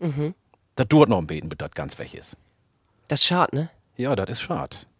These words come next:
Speaker 1: So,
Speaker 2: Das
Speaker 1: dass du
Speaker 2: ist
Speaker 1: vorstellen, dass doch jeder ein anderes Ut sein kann und, und jechens spielt das gar keine Rolle.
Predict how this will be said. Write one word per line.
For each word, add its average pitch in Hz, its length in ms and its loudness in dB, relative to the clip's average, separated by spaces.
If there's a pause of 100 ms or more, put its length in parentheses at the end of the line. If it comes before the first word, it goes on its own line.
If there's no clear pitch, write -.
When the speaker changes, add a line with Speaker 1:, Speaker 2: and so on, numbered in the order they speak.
Speaker 1:
So, - 140 -2
Speaker 2:
Das 160 80 0
Speaker 1:
dass 165 80 4
du 175 60 0
Speaker 2:
ist - 60 -8
Speaker 1:
vorstellen, 247 560 8
dass 190 160 4
doch 180 140 -2
jeder 190 360 0
ein 208 160 0
anderes 185 380 0
Ut 196 160 -6
sein 202 260 2
kann 202 280 -2
und, 170 300 -2
und 165 240 -2
jechens 185 400 -4
spielt 190 260 -2
das 180 160 -2
gar 214 160 0
keine 185 240 -2
Rolle. 214 400 4